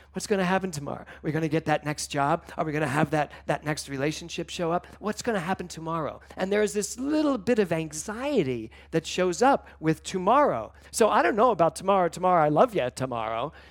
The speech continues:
Tomorrow can be very anxi-, anxiety, uh, provoking. It can make me unsure. And not only that, tomorrow is one end of the spectrum because yesterday is also kind of annoying sometimes,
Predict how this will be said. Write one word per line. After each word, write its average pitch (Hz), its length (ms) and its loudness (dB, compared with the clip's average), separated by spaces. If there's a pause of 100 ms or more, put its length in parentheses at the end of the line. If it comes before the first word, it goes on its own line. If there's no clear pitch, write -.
(180)
Tomorrow 202 420 2
can 175 160 -6
be 170 100 -2
very 180 340 4
anxi-, 196 500 -4
anxiety, 185 640 0 (180)
uh, 131 160 2
provoking. 135 540 -6 (480)
It 160 80 -12
can 175 160 -2
make 190 240 -2
me 185 300 -4 (220)
unsure. 175 680 0 (220)
And 233 180 4
not 285 200 4
only 190 300 0
that, 180 480 2 (200)
tomorrow 208 800 4 (120)
is 165 200 0
one 233 300 6
end 196 280 0
of 175 100 2
the 165 100 -4
spectrum 165 520 0 (140)
because 196 240 0
yesterday 220 540 6
is 151 120 -2
also 233 240 2
kind 175 200 0
of 160 80 -4
annoying 247 320 -4
sometimes, 120 680 -8